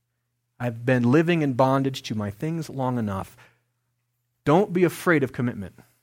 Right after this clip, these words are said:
The enemy always tells you to be afraid of a commitment because he's afraid of what God's gonna do in you.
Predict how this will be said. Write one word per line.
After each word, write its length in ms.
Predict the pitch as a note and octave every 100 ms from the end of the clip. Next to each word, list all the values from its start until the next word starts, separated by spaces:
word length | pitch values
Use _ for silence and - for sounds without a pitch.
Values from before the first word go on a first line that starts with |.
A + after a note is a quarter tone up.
| _ _ _
The 180 | B2+ C#3+
enemy 320 | D#3+ E3 C#3+
always 300 | C3+ D3+ D3+
tells 260 | D#3+ C#3+
you 60 | B2+
to 40 |
be 80 | A#2+
afraid 240 | A#2 - C3
of 80 | A#2
a 20 |
commitment 480 | - B2 C3 A2 G2+
because 220 | - A#2+
he's 100 | A2
afraid 320 | - - C3+
of 60 | A#2
what 120 | G#2
God's 240 | A#2 A#2
gonna 160 | A2+ G2
do 300 | G2+ A2 G2+
in 80 | -
you. 140 | -